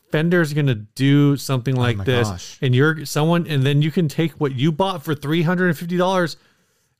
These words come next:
Speaker 1: and say, "This is a Fender prototype." <laughs>
Speaker 2: I, I don't want a guitar's entire body to be made out of this,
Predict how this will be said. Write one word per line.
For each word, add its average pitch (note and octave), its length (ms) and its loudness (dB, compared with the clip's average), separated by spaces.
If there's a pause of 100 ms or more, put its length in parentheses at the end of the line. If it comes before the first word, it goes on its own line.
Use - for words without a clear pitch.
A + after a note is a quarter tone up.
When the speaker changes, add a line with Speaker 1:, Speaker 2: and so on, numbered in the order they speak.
(160)
Speaker 1:
and C#3 140 -2
say, B2+ 180 -2
"This A2+ 240 -4
is F#3 140 -4
a C3+ 40 -4
Fender A#2+ 240 -4
prototype." C3 500 -8 (140)
<laughs> - 1900 -14
Speaker 2:
I, F#3 260 0 (720)
I G3 220 0
don't C#4+ 240 0
want G3+ 300 2 (320)
a E3 140 2
guitar's D3+ 680 0
entire C#3+ 440 0
body A#2 480 -2
to C3+ 140 -10
be D3 100 -2
made C#3 240 0
out D3 160 0
of D#3 140 -4
this, F#3 400 -6